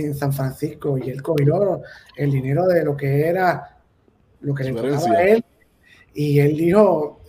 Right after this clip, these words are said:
Speaker 1: "Yo le voy a meter con todo", ¿sabes?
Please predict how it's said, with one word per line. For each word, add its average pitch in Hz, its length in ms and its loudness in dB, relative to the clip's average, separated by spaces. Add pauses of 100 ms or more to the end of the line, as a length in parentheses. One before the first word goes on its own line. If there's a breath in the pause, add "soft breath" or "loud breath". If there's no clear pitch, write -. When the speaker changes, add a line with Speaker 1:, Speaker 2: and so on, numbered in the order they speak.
(380)
Speaker 1:
"Yo 143 180 0
le 151 80 0
voy 165 180 2
a 196 60 0
meter 214 300 0
con 220 240 -2
todo", 139 340 -4 (160)
¿sabes? - 380 -2